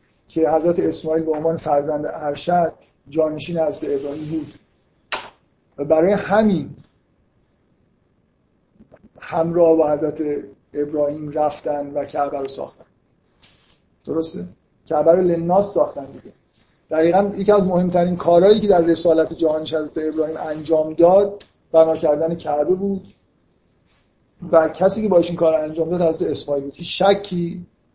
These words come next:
بین، حداقل برای مسلمان‌ها، تو اینکه همچین اتفاقی افتاده نیست. به نظر میاد که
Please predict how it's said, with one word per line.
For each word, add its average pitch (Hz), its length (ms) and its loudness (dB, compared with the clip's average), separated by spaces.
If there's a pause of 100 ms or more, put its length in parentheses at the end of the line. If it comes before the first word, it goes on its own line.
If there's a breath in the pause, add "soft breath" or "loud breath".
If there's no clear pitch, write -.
(260)
بین، 160 380 -8 (180)
حداقل 151 360 -4
برای 151 200 -2
مسلمان‌ها، 151 680 -4
تو 170 120 -10
اینکه 165 220 -6
همچین 151 260 -6
اتفاقی 151 400 -6
افتاده 147 280 -6
نیست. 151 340 -12 (760)
به 175 120 2
نظر 190 440 6
میاد 220 280 2
که 190 360 2